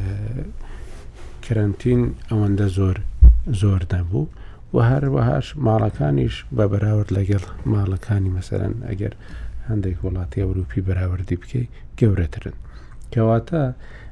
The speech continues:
ئەوەی کە کێشەی دروست کردیە لێرە لە کوردستان، ئە،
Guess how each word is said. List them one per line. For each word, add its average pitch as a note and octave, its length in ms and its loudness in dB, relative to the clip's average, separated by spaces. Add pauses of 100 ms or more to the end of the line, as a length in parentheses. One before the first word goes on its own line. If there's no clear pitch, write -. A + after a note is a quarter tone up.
ئەوەی C3 320 4
کە A2 260 0 (420)
کێشەی A#2 420 2
دروست A2+ 360 4
کردیە F#2 380 0
لێرە D#2+ 380 -2
لە E2+ 120 -4 (240)
کوردستان، F2+ 580 0 (680)
ئە، G2 140 2